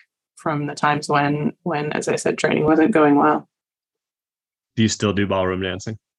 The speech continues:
Speaker 1: <laughs> I don't, uh, actually, but, um, when I met my, uh, fiance,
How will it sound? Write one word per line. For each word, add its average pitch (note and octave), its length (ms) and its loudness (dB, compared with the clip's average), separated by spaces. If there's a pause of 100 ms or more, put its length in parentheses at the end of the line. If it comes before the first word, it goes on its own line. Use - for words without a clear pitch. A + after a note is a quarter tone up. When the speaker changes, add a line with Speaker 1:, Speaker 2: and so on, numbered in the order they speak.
(240)
Speaker 1:
<laughs> - 460 -20 (640)
I B3 120 4 (100)
don't, C4+ 480 4
uh, F3+ 240 2
actually, F#3+ 400 -2
but, F#3 300 -2
um, F3 360 2 (640)
when G3+ 200 4
I G#3 80 4
met G#3 400 4
my, F3+ 800 -2 (120)
uh, E3 520 0 (1000)
fiance, F3 840 2